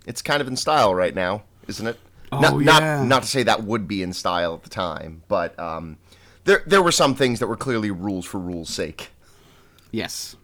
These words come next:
Speaker 2: I remember, it never happened to me, but did you ever go to work, uh, go to work, Christ, uh, go to school with, um, a bit too much, uh, uh, facial hair, a bit too much scruff?
Speaker 1: This never happened to me.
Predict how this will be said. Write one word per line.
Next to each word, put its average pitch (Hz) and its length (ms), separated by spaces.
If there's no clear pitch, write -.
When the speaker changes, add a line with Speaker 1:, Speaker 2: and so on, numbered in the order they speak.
Speaker 2:
I 135 80
remember, 147 500
it 117 120
never 165 140
happened 139 220
to 117 40
me, 120 220
but 110 100
did - 100
you 123 100
ever 127 80
go 127 120
to 120 80
work, 120 440
uh, - 60
go - 80
to - 120
work, - 300
Christ, - 340
uh, 110 380
go 131 200
to 120 260
school 135 500
with, 120 240
um, 110 520
a - 60
bit - 140
too 139 140
much, 127 300
uh, 117 380
uh, 113 200
facial 151 300
hair, 160 220
a - 40
bit 143 100
too 135 100
much 127 200
scruff? - 380
Speaker 1:
This - 380
never 147 380
happened 180 380
to 87 80
me. 76 260